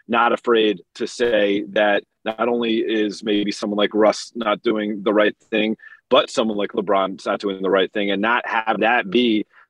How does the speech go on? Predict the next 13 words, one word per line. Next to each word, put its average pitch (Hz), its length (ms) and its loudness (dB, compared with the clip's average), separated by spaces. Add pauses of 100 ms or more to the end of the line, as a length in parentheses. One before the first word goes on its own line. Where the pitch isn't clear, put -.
(240)
taboo, 123 500 2 (120)
that 104 100 -10
you 107 160 -8
can't 127 260 -2
talk 113 240 0
about 92 240 0
it 92 140 -4
to 110 120 -6
get 98 200 2
better 104 240 4
as 95 140 -2
a 101 40 -4
team. 98 460 -4